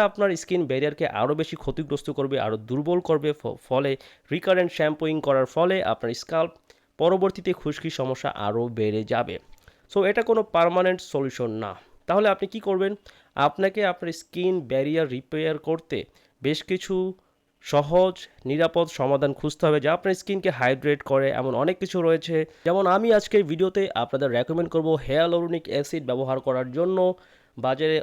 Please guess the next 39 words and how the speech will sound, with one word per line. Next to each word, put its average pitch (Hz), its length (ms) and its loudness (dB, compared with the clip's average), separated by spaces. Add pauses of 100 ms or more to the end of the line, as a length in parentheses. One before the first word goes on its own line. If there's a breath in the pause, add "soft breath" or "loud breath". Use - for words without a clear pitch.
(140)
অনেক 175 220 2
রকম 185 260 0
hyaluronic 151 500 2
অ্যাসিড 135 320 -4
রয়েছে, 151 300 0 (220)
এটা 131 140 -2 (140)
একটা - 140 -8 (100)
এক্সেলেন্ট, 185 480 0 (920 soft breath)
এক্সেলেন্ট 185 400 0 (100)
একটা - 140 -6 (100)
রেমেডি, 175 340 2 (120)
যেটা 131 200 2 (200)
আপনার 117 200 -4 (120)
স্কিনকে 175 420 -2 (140)
হাইড্রেট 117 400 0 (120)
করতে 113 240 -4 (140)
পারে। 147 180 2 (160)
এটা 147 160 -2
এটার 196 240 0
মলিকিউলার 175 500 0
ওয়েটের 151 340 0 (100)
থেকে 156 180 -2 (100)
প্রায় 127 160 0 (180)
এক 180 60 2 (140)
হাজার 139 300 2
গুণ 151 120 -2 (120)
বেশি 143 220 -4 (120)
পানি 127 180 -4 (120)
ধরে 117 180 0
রাখতে 107 260 -6
পারে। - 160 -10 (420 loud breath)
So - 140 -4
যখন 170 220 4
এটা 208 160 2
আপনি 202 160 -2
আপনার 175 220 -4
স্কিনে 175 240 0
অ্যাপ্লাই 147 260 0 (100)
করবেন, 151 240 0